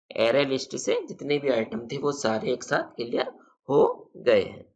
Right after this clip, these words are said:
ऑलराइट दोस्तों, इतना क्लियर है ना? अगर यहाँ तक आपको कुछ भी डाउट हो तो आप कमेंट बॉक्स में हमसे पूछ सकते हैं। अब आगे बढ़ते हैं और ये सीखते हैं कि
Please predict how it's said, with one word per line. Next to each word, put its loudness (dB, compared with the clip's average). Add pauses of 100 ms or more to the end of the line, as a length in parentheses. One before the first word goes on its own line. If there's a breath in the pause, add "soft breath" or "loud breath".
(920)
ऑलराइट 6
दोस्तों, 0 (260)
इतना 0
क्लियर 0
है 2
ना? -2 (320)
अगर 2
यहाँ 0
तक -2
आपको 0
कुछ -6
भी 4
डाउट 2
हो 0 (680 loud breath)
तो 2
आप 2
कमेंट -4
बॉक्स 0
में -4
हमसे -4 (280)
पूछ -2
सकते -6
हैं। -14 (1080)
अब 2
आगे 4
बढ़ते 0
हैं -2
और 0
ये 0
सीखते -2
हैं 0 (500 loud breath)
कि -6